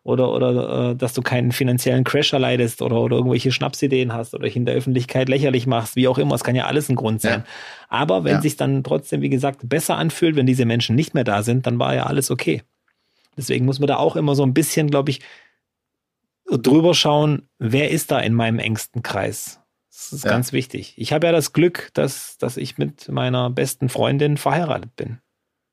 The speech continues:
Speaker 2: <laughs> Das ist schön. <laughs> Ja, das ist super.
Speaker 1: Ja. Aber
Speaker 2: Ja.
Speaker 1: ich hab, mir ist heute aufgefallen, weil wir hier so reden, äh, wenn jetzt jemand von dir, egal Freundin, Partnerin oder wie auch immer,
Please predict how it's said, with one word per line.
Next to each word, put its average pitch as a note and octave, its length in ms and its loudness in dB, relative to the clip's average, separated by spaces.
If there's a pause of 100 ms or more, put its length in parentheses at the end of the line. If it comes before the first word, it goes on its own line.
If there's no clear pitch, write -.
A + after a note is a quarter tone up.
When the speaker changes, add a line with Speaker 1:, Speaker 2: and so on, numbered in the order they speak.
(180)
Speaker 2:
<laughs> - 540 0
Das G#3 120 4
ist - 60 0
schön. - 280 2 (360)
<laughs> C3 1600 -2 (1120)
Ja, C3 160 0
das A2 140 0
ist - 40 -4
super. C3+ 280 -2 (480)
Speaker 1:
Ja. - 120 -10 (1040)
Aber C#3+ 220 2
Speaker 2:
Ja. - 60 -14 (160)
Speaker 1:
ich A#2+ 120 2
hab, - 120 -4
mir D3 120 4
ist C3+ 100 2
heute D3+ 160 4
aufgefallen, D#3+ 580 2 (280)
weil A2+ 140 2
wir B2 140 4
hier B2 220 4
so B2+ 120 4
reden, C#3 400 2 (480)
äh, B2+ 300 2
wenn A#2+ 160 0
jetzt E3+ 240 0
jemand E3 320 2
von B2+ 180 2
dir, D3 280 4
egal B2 340 2
Freundin, A#2+ 760 2
Partnerin B2 460 2
oder A#2 160 0
wie B2 100 2
auch A2 80 0
immer, B2+ 220 2